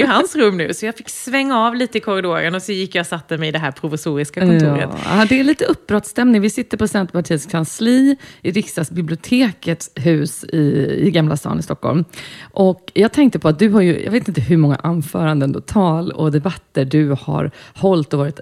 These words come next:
Speaker 2: varit inblandad i under dina år, men det är ju många. Men har du alltid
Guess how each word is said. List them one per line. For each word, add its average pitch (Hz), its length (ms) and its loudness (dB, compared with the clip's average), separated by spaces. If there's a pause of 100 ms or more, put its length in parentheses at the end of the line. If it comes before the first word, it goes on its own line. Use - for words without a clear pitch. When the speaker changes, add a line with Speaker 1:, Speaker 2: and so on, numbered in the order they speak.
(180)
Speaker 2:
varit 160 480 -4
inblandad 180 640 2
i 139 80 4
under 143 140 4
dina 147 220 4
år, 202 140 4
men 170 120 4
det 185 40 0
är 180 40 4
ju 151 40 4
många. 180 520 4 (300)
Men 240 400 0
har 208 140 0
du 214 160 0
alltid 277 760 -2